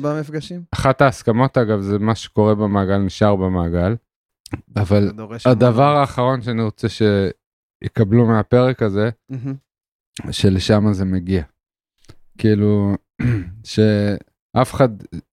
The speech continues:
Speaker 2: שלא, ש-, כאילו, אתה יודע, אנשים ישר עושים את ה-, מבינים את המשמעויות.
Speaker 1: מהמם.
Speaker 2: באתי למעגל גברים, ו-, ומצופה ממני שאני אסיים בזה שאני עומד ערום מול כולם. כאילו,
Speaker 1: כן, לא, לא,
Speaker 2: אל,
Speaker 1: זה
Speaker 2: אל,
Speaker 1: לא
Speaker 2: אל
Speaker 1: ה-
Speaker 2: תיקחו את זה לשם,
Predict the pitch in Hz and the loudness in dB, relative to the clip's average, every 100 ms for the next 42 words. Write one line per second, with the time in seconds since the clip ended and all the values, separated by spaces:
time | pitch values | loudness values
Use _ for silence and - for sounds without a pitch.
0 | _ - 113 107 127 139 135 - - 107 | _ -2 2 4 6 4 0 -8 -8 -4
1 | 104 101 - - - 117 110 - 101 107 | -2 -2 -4 -10 -4 2 2 2 0 2
2 | 101 95 - 107 98 - _ _ _ _ | 0 -2 -2 -2 -2 -8 _ _ _ _
3 | _ 110 101 113 110 107 123 117 110 110 | _ -6 -2 0 0 0 0 0 2 2
4 | 107 98 98 95 101 95 107 120 113 117 | 2 0 -2 -2 -2 0 2 2 2 0
5 | 104 - 104 101 120 101 _ _ _ - | -2 -2 -2 2 2 0 _ _ _ -14
6 | 131 139 135 - _ _ _ _ - 120 | -10 -8 -10 -12 _ _ _ _ -2 0
7 | 120 117 107 110 117 110 95 107 127 143 | 4 2 2 0 0 -2 -2 0 2 0
8 | 120 101 101 98 98 - _ 98 110 104 | 0 -2 -2 -2 -4 -8 _ -4 0 0
9 | - - 131 131 127 113 107 107 98 98 | -2 0 2 4 2 0 -2 -4 -2 -2
10 | 95 110 110 123 117 98 98 98 104 107 | -2 0 2 2 0 -2 -2 -2 -4 -2
11 | 95 95 95 92 92 98 98 98 95 104 | 0 0 0 0 0 0 0 0 0 0
12 | 98 87 - 92 85 - 95 90 90 117 | 0 -2 -2 -2 -2 -4 -2 0 -2 -4
13 | 131 123 104 110 113 120 127 113 131 117 | -8 -2 0 0 2 2 2 2 0 2
14 | 139 - 131 139 113 113 107 - 123 110 | -2 0 2 2 2 0 0 2 2 2